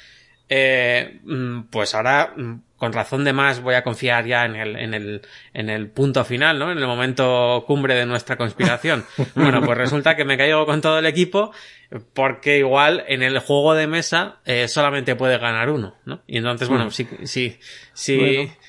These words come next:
Speaker 1: si, si hacéis el cálculo y de repente decís como, "No, es que, sí, bueno, si lo hubiésemos matado, pues hubiésemos ganado cincuenta puntos más cada uno, mm,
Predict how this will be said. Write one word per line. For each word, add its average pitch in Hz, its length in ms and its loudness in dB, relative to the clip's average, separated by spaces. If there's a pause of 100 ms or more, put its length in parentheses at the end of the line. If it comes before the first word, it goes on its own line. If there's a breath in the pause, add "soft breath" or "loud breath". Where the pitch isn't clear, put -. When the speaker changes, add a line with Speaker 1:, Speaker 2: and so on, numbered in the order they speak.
(180 loud breath)
Speaker 1:
si, 139 460 -2
si 143 120 -4
hacéis 147 320 0
el 156 140 2
cálculo 170 340 4
y 170 40 4
de 156 80 4
repente 147 260 2
decís 135 280 2
como, 135 240 -2
"No, 190 200 2
es 156 120 -2
que, 156 360 0 (460 loud breath)
sí, - 160 -2
bueno, 175 280 2 (200)
si 151 320 0
lo 151 120 2
hubiésemos 180 320 4
matado, 190 560 4
pues 151 240 0
hubiésemos 156 400 0
ganado 170 280 2
cincuenta 160 440 0
puntos 175 260 -2
más 165 160 -2
cada 160 240 0
uno, 196 400 -2
mm, 135 360 -6